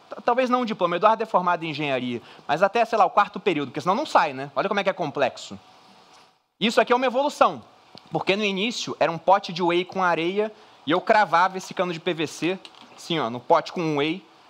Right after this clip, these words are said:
e ficava lá. Depois, pra melhorar um pouco a aparência e o peso pra carregar, a gente fez esse melhoramento aqui do cano de P V C.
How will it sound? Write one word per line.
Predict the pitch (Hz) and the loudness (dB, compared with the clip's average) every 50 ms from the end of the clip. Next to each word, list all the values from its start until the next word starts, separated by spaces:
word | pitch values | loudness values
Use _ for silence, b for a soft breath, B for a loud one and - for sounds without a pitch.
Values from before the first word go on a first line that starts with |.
| _ - | _ -16
e | 139 | -12
ficava | - - 156 - 147 160 165 180 170 | -12 -4 2 4 4 4 6 4 4
lá. | 156 131 123 | 4 4 2
Depois, | 131 185 202 - - 220 226 | 0 -4 -2 0 0 0 2
pra | - - 190 185 | 2 0 0 0
melhorar | 190 190 190 180 180 175 | 0 2 2 4 4 4
um | 175 165 | 2 0
pouco | - 175 165 - | -2 -2 2 2
a | 165 | 2
aparência | 160 - 156 147 147 165 190 196 - - 170 - | 4 4 2 2 2 -2 -6 -8 -4 -4 -4 -2
e | - 175 | 0 0
o | 165 | -2
peso | - - 160 180 196 156 147 | 0 2 2 2 2 0 -4
pra | - - 147 | -4 -4 -2
carregar, | - - 175 160 151 131 143 139 147 156 B B B B _ | 0 0 0 0 0 2 2 2 2 0 B B B B _
a | - | -4
gente | 135 151 165 160 - | -4 -4 -4 -4 -4
fez | - 156 156 | -6 -6 -6
esse | 147 - | -6 -4
melhoramento | 165 156 156 160 160 160 160 147 139 139 143 139 156 | -4 -2 0 0 0 0 0 -2 -4 -6 -6 -6 -8
aqui | 131 - - - 110 123 B B B B B B B B B B B | -8 -8 -8 -10 -10 -12 B B B B B B B B B B B
do | - 127 | -8 -4
cano | 123 - 135 135 135 | -2 0 -2 -2 -2
de | 135 | -4
P | 127 143 143 | -4 -4 -4
V | 147 147 | -4 -4
C. | - - 104 92 | -6 -8 -12 -14